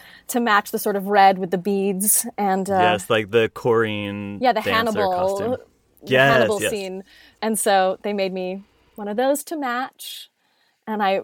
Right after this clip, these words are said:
Speaker 1: would not take it off until it could not fit anymore.
Speaker 2: It was your Elsa dress. I have a
Speaker 1: Yes.
Speaker 2: niece who, like, would not take off the Elsa dress until it was sh-, in shreds.
Speaker 1: Oh,
Speaker 2: Like,
Speaker 1: yeah.
Speaker 2: just,
Speaker 1: Or you
Speaker 2: like,
Speaker 1: can,
Speaker 2: little
Speaker 1: like,
Speaker 2: match
Speaker 1: barely
Speaker 2: girl.
Speaker 1: fit an arm through it,
Speaker 2: Right.
Speaker 1: you know? <laughs> I, like, tried to put it on a thigh, and I was like, "This
Speaker 2: Yeah.
Speaker 1: is what it's gonna be."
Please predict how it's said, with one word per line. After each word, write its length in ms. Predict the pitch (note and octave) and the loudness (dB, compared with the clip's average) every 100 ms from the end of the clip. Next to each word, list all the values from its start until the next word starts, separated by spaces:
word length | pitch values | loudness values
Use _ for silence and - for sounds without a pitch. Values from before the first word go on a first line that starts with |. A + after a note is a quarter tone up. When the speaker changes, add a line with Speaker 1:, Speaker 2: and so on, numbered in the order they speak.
| - | -6
Speaker 1:
would 300 | F#3+ B3 B3 | 2 2 4
not 180 | A#3+ | 0
take 200 | - A3 A3 | 0 -4 2
it 60 | |
off 360 | G3+ F#3+ - - | 4 4 0 -8
until 300 | G#3+ G3+ G3+ | -8 -4 0
it 180 | G3 - _ - | 0 -2 _ -6
could 220 | - A3 | -2 0
not 180 | G3 - | -2 -2
fit 200 | F#3+ D#3 | -2 -2
anymore. 500 | E3+ E3+ D3+ E3+ G#3 _ _ - - - _ | -6 -10 -6 -6 -8 _ _ -20 -20 -20 _
Speaker 2:
It 160 | - C#3 | -2 2
was 240 | C#3+ C#3 | 2 2
your 140 | C#3+ C3+ | 0 0
Elsa 340 | C3+ - C#3 | 0 0 -2
dress. 440 | A2+ G2+ G2 - - | -2 -4 -4 -12 -8
I 120 | B2 | 0
have 140 | C#3+ - | 2 4
a 60 | C3+ | 2
Speaker 1:
Yes. 60 | |
Speaker 2:
niece 280 | C#3+ C3 A2+ | 2 0 0
who, 100 | C3+ | 0
like, 240 | B2 A#2 | 0 0
would 160 | B2 B2 | -2 -4
not 240 | B2 B2 | -2 -4
take 220 | B2 B2+ A#2+ | -4 -2 0
off 180 | A2+ | 0
the 80 | - | -2
Elsa 300 | F#2+ A2 - | -2 -4 -4
dress 280 | G#2 G#2+ - | -4 -4 -4
until 280 | A2 - A2+ | -6 -2 -2
it 60 | G#2 | 0
was 340 | G#2 G2 - - | -4 -8 -12 -16
sh-, 180 | - - | -16 -10
in 140 | B2 A2 | -8 -6
shreds. 760 | - A#2 G#2 E2+ - - - | -6 -2 -2 -4 -14 -20 -4
Speaker 1:
Oh, 120 | F4 | 0
Speaker 2:
Like, 140 | D#4+ - | 2 2
Speaker 1:
yeah. 120 | - - | 2 -2
Speaker 2:
just, 340 | - B2 - - - | -2 -2 -2 -8 2
Speaker 1:
Or 60 | |
you 60 | C#4+ | 2
Speaker 2:
like, 80 | C#4+ | 2
Speaker 1:
can, 80 | A#3 | 2
Speaker 2:
little 120 | C4 | 4
Speaker 1:
like, 0 | |
Speaker 2:
match 80 | - C4 | 4 6
Speaker 1:
barely 160 | B3 | 4
Speaker 2:
girl. 100 | B3 | 2
Speaker 1:
fit 180 | - A#3+ | 0 0
an 100 | A3 | 2
arm 300 | F#3+ G3+ A3 | 2 2 0
through 340 | - G#3+ A3 G#3 | -2 2 4 4
it, 100 | G#3 | 4
Speaker 2:
Right. 200 | C#3+ C4+ | 4 4
Speaker 1:
you 100 | D#4 | 6
know? 120 | C4+ | 6
<laughs> 1400 | - D4 - D#4+ - G#4+ F#4+ - A#3+ G3+ C#4 - - | 4 0 0 -2 -4 -10 -10 -12 -6 -2 -2 -4 -2
I, 80 | C#4 | 4
like, 160 | D4 C#4 | 6 6
tried 200 | C4 - | 6 4
to 80 | B3+ | 2
put 180 | B3+ | 2
it 80 | B3 | 2
on 120 | A3+ | 2
a 60 | G#3 | 0
thigh, 440 | - A3 G#3 G#3+ G#3+ | 2 4 6 6 4
and 120 | G3+ | 0
I 60 | |
was 140 | G3+ G3+ | -2 -2
like, 140 | G3+ | -2
"This 180 | D3+ A3 | 0 0
Speaker 2:
Yeah. 60 | G#3+ | 2
Speaker 1:
is 60 | |
what 140 | B3 A#3+ | 2 2
it's 140 | - | 2
gonna 180 | B3+ A#3+ | 0 2
be." 240 | B3+ G#3+ | 2 2